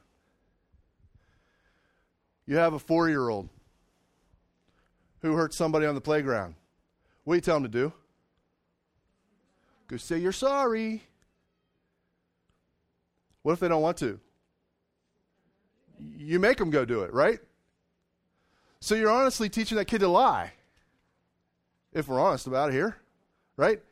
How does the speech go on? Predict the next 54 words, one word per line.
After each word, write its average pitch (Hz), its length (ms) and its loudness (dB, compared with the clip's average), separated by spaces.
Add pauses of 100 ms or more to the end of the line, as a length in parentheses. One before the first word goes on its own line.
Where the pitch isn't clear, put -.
(180)
They 139 100 0
don't 214 160 2
wanna 143 160 0
say 131 180 -2
they're 117 120 -2
sorry. 139 320 0
They 170 80 0
don't 208 140 0
know 151 80 -2
why 131 260 2
they're 165 100 -4
saying 120 300 -6
sorry. 139 380 0
They 165 100 2
don't 190 160 0
even 180 180 -2
know 196 120 4
what 208 100 2
it 214 80 -4
means 262 200 -4
to 185 80 -6
say, 147 180 -8
"I'm 127 140 -6
sorry," 143 280 0
but 165 100 -2
we're 139 140 -2
making 196 300 -2
them 185 80 -4
go 190 120 0
through 180 180 -6
the 170 60 -4
motions. 175 420 -4 (320)
And 165 120 0
unfortunately, 185 560 0
there's 165 160 -4
a 185 40 0
lot 190 140 6
of 185 60 4
adults 190 340 2
that 160 80 -8
go 185 140 0
through 185 140 -2
the 185 60 -4
motions. - 480 -2 (3000)
Again, 180 360 2
I'll 143 120 -2
come 165 160 -4
back 160 180 2
to 190 100 -4
my 190 100 2
marriage. 208 420 -2
It's 104 140 -14
my 147 220 -4
anniversary. 180 640 -2